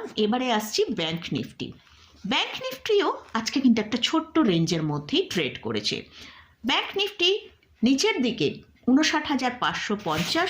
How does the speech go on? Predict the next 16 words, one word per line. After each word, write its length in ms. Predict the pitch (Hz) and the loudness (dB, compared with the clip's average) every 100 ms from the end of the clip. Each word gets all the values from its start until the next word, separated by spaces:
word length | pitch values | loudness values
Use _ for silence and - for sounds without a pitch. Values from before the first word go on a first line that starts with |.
| - | -2
আর 140 | - - | -6 -4
ওপরের 340 | 185 190 330 339 | -4 0 0 0
দিকে 220 | 302 302 294 - _ | -2 0 -4 -8 _
ঊনষাট 380 | 196 214 - 214 | 2 2 2 0
হাজার 260 | 208 170 139 - | -2 -2 -2 -2
সাতশো 340 | 131 - - 165 | -4 -4 -6 -6
পঞ্চাশ, 420 | 110 110 - - - - - - | -4 -4 -4 -6 -6 -8 -8 -4
অর্থাৎ 240 | 269 359 349 | -2 0 4
এই 120 | 262 208 | 4 4
দুশো 260 | 302 - | 2 2
পয়েন্টের 400 | 415 330 277 269 185 | 2 4 4 2 -2
রেঞ্জের 360 | 160 165 185 170 | -2 0 0 0
মধ্যে 320 | 143 123 320 339 | 0 -2 -4 -4
ট্রেড 240 | 156 - - | -2 -4 -4
করেছে। 340 | 113 90 - - - _ _ _ _ _ _ _ - - - - | -6 -2 -2 -2 -6 _ _ _ _ _ _ _ -20 -20 -20 -20
তো 60 | - | -4